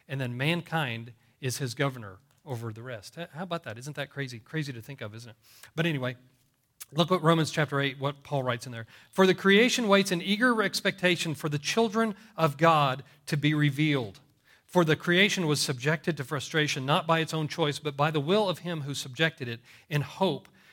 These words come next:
that the creation itself will be liberated from its bondage to decay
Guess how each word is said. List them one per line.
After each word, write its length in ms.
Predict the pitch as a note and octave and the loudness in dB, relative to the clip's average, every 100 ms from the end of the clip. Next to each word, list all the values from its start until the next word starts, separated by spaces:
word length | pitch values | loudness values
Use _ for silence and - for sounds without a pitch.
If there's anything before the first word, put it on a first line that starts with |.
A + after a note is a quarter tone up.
| _ | _
that 160 | E3 D#3 | 0 0
the 100 | D3+ | 0
creation 480 | - D#3 F#3 - G3 | 0 2 2 0 0
itself 380 | F#3+ E3 C#3+ D#3 | 0 0 0 0
will 120 | C#3 | 0
be 100 | C3+ | 0
liberated 600 | C3 F#3+ F3+ C#3+ B2+ B2+ | 4 4 6 2 0 -4
from 160 | D3 C3+ | -6 -6
its 140 | A#2+ | -6
bondage 560 | A#2+ D3 E3 C3 A#2 - | -2 0 0 -2 -8 -10
to 100 | B2+ | -8
decay 480 | A#2+ D3 C3+ A2 | -6 -4 -4 -6